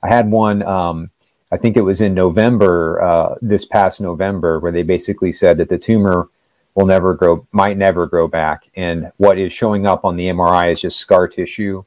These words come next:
uh, from the surgery. And so, uh, basically then I preached a homily, uh, uh, around that time to my parishes that I was healed, uh, at Lourdes. And, and, uh, that weekend was actually the reading of, um, Naaman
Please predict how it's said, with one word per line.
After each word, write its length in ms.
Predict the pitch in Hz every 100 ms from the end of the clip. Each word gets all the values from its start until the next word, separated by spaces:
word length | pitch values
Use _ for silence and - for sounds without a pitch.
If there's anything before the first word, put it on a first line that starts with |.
| _ _ _ _
uh, 140 | 90 85
from 340 | - 98 90
the 80 | 80
surgery. 560 | - 98 104 143 185 175 _ _ - - _ _ 98
And 320 | 95 92 85
so, 560 | - 92 85 82 82 85
uh, 360 | 90 80 76
basically 580 | - 98 95 110 101 92
then 140 | 92
I 100 | 87
preached 320 | 85 107 98 95
a 60 |
homily, 640 | 98 101 98 95 87 87 87
uh, 320 | 85 85 82 - _ _ - -
uh, 220 | 92 85
around 340 | 185 87 95 92
that 180 | 87 -
time 420 | 95 - 90 - -
to 80 | 98
my 140 | 87
parishes 520 | 85 113 113 113 92 85
that 120 | 87
I 100 | 87
was 140 | 87
healed, 440 | - 127 87 82 - _ _ _ _ -
uh, 220 | 85 78 -
at 180 | 85 82
Lourdes. 460 | 85 87 95 92
And, 180 | 87 80
and, 260 | 80 80 78
uh, 260 | 80 80 82
that 280 | 95 98 101
weekend 400 | 107 101 104 92
was 140 | 85
actually 360 | 98 90 - 95
the 100 | 92
reading 380 | 104 107 104 95
of, 360 | 90 87 - _
um, 360 | 98 92 85 80 _ _ _ -
Naaman 540 | 107 113 104 95 92